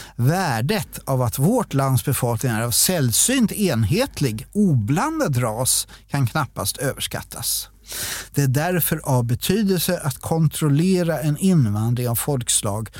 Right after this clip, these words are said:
som ej till båtnad för oss låta sig sammansmältas med vår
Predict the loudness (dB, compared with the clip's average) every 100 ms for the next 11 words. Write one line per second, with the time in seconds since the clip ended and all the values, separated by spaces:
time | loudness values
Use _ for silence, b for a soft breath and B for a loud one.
0 | B -4 -2 0 2 2 4 2 2 0
1 | 0 -4 -4 -4 -2 -4 -2 0 0 -2
2 | B -2 -2 0 -2 2 2 2 0 -2
3 | -4 -2 -4 -6 -8 -8 -8 -10 -4 -2
4 | -2 -4